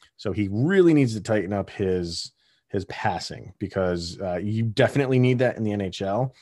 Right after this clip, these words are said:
So the speed, because he's not that fast of a guy, uh, the speed for him and his passing might, might be a struggle for him.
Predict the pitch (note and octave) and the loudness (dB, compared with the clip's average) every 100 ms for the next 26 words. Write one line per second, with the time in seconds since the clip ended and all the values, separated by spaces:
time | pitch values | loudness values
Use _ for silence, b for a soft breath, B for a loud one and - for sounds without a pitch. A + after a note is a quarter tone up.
0 | B B B - G2+ G2 - - C3 A#2+ | B B B -4 -2 -2 -4 -4 0 2
1 | B2 C3 C3+ A#2+ A#2 G#2 A2 A2+ A#2 G2+ | 4 2 0 -2 -2 0 0 0 -2 -4
2 | G#2 - - - - G3+ - B2+ B2+ C3 | -2 -2 -8 -8 -6 -6 -4 -4 -2 -2
3 | C3 C3+ D3 A2+ B B _ - G2+ F#2+ | -2 -4 -6 -10 B B _ -8 -4 -4
4 | F#2+ G#2 - C3 B2 B2 A2+ G2+ G2+ G2 | -4 -6 -4 0 2 2 -2 -2 -2 -4
5 | G2 F#2 F#2 - - A2 G#2 G2 F#2 F#2 | -4 -6 -6 -8 -6 -4 -4 -4 -4 -4
6 | F#2+ G2 G2+ _ _ _ _ _ _ _ | 0 -2 -2 _ _ _ _ _ _ _
7 | _ _ _ _ _ - A2 B2+ C#3 A#2 | _ _ _ _ _ -2 0 2 2 0
8 | - G#2+ G2 F2+ - F2 F2+ - | 0 0 0 -2 -6 -10 -10 -12